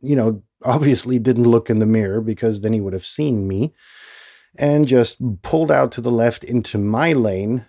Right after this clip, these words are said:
which left me, I don't know, perhaps a few hundred meters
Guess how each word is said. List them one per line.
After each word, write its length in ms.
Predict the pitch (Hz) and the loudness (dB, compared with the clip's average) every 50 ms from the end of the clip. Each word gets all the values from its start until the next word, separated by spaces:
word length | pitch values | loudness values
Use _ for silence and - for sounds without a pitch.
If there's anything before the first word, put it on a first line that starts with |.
| _ _ | _ _
which 580 | 110 110 117 120 120 117 - - - - - - - | 0 2 4 4 4 2 0 -6 -12 -14 -14 -8 -4
left 380 | 113 120 139 143 - - - _ | -2 0 0 0 -2 -6 -12 _
me, 600 | - 139 139 139 139 139 139 135 135 131 127 110 - _ _ _ _ _ _ _ _ _ _ _ _ - - _ _ _ _ _ _ - | -2 0 2 2 4 4 4 4 4 4 2 2 -2 _ _ _ _ _ _ _ _ _ _ _ _ -20 -20 _ _ _ _ _ _ -2
I 120 | 139 156 | 0 2
don't 100 | 151 131 | 2 2
know, 220 | 120 90 73 - _ | 2 0 -2 -6 _
perhaps 920 | - - 123 110 - - - - 147 147 143 - - - - - - - - _ _ _ | -12 -10 -10 -10 -10 -12 -10 -6 -4 -4 -4 -6 -8 -10 -10 -10 -10 -12 -14 _ _ _
a 80 | 123 - | -8 -8
few 540 | - - - - - 143 147 170 170 165 139 | -8 -10 -14 -12 -6 -4 -2 -2 -2 -2 -4
hundred 540 | - - 147 143 131 127 131 120 107 101 | -4 -4 -4 -2 0 2 0 0 0 2
meters 580 | 120 123 123 120 113 104 104 107 107 - - - | 2 4 4 6 4 4 2 0 -2 -4 -8 -14